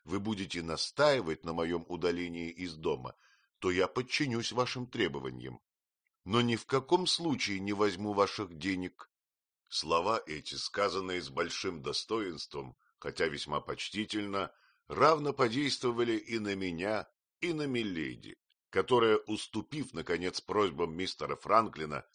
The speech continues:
ушла в свою комнату. Когда дверь за ними затворилась,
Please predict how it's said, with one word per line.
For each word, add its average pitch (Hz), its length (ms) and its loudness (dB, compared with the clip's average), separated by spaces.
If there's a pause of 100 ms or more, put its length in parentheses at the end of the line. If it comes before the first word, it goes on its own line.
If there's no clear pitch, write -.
(100)
ушла 110 460 2
в - 80 -2
свою 95 380 -2
комнату. 55 640 -12 (500)
Когда 95 360 2
дверь 113 420 2
за 87 200 2
ними 76 260 -4
затворилась, 85 960 -2